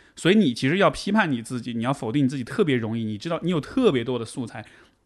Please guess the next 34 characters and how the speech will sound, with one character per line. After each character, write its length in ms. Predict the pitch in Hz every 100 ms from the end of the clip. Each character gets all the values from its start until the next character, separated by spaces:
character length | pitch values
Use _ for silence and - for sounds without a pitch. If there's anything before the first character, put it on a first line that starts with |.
| _ _ _ - -
所 180 | - 190
以 60 | 233
当 180 | 247
我 160 | 233 127
们 140 | 113
在 180 | 123 170
想 320 | 135 - 117
象 200 | 110 151
别 160 | 123 117
人 100 | 135
会 100 | 208
怎 140 | -
么 80 | 107
看 260 | 110 - 160
我 100 | 120
们 100 | -
的 80 | 117
时 140 | -
候， 220 | 117 110 - - _ _
我 120 | 139
们 100 | 117
其 100 | 127 151
实 40 |
是 140 | 185 196
把 180 | -
这 100 | 113
种 120 | 135 113
对 160 | 151
自 240 | 127 - 202
己 220 | 139 123
的 100 | 110
缺 380 | - - 165 175
点 240 | 156 104
跟 260 | 98 123